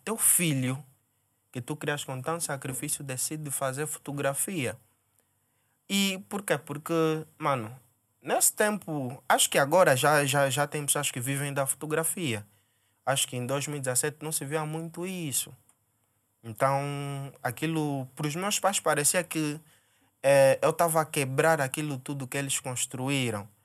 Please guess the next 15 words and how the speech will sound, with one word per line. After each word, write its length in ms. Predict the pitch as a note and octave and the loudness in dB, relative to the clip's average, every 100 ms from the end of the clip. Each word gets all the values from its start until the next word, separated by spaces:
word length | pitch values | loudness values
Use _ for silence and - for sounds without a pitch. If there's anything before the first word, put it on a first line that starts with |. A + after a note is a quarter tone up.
| _ _ _ _ _ | _ _ _ _ _
Mas, 580 | C#3+ E3 G#3 A3+ - - - | 0 2 4 2 0 -2 -6
eh, 560 | - D3 D3 C#3+ C3+ B2+ - | 0 2 4 4 4 2 0
independentemente 880 | E3 E3+ E3+ F3 G3+ G3+ F3+ F#3 F3+ | 2 2 2 0 0 -4 -2 -2 0
das 200 | F3 D3 | 0 0
decisões 500 | D3 D#3 D#3 F3 - | 0 0 0 0 -2
que 100 | F3 | -2
eles 240 | F3+ - | -4 -4
tomaram, 580 | E3 E3 E3+ F3+ F#3 F#3+ _ _ _ _ _ - | -6 -2 0 0 -2 -6 _ _ _ _ _ -2
eh, 260 | D3 C#3+ - | 2 2 4
ou 260 | D3+ D3 | 4 4
do 160 | C#3+ C#3+ | 2 -2
posicionamento 640 | D#3 C#3+ D#3+ D#3 D#3+ F3 | 0 2 2 0 -2 -2
que 80 | E3 | -2
eles 200 | F3+ - | -4 -4
tiveram, 480 | D#3+ D3 E3+ F3 | -4 0 2 2